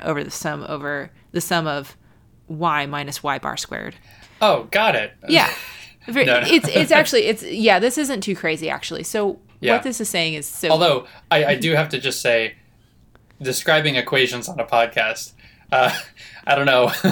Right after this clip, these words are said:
Speaker 2: <laughs>
Speaker 1: Pure gold. This
Speaker 2: Yeah,
Speaker 1: is why
Speaker 2: it's
Speaker 1: people
Speaker 2: great.
Speaker 1: listen to us. Yeah, so what's going on with this, with this c? Let me just kind of heuristically explain it. So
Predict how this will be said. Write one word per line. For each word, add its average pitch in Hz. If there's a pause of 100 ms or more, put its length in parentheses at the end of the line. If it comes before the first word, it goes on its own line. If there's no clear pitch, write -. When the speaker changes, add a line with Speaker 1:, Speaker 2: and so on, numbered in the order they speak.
(240)
Speaker 2:
<laughs> -
Speaker 1:
Pure 269
gold. 160 (640)
This 226
Speaker 2:
Yeah, 220
Speaker 1:
is 202
why 202
Speaker 2:
it's 180
Speaker 1:
people 170
Speaker 2:
great. 151
Speaker 1:
listen 147
to 139
us. 135 (680)
Yeah, 214
so 240 (100)
what's 277
going 302
on 202
with 180
this, -
with 170
this 156
c? 151
Let 151
me 180
just 160
kind 160
of 151
heuristically 156
explain 151
it. 143
So 175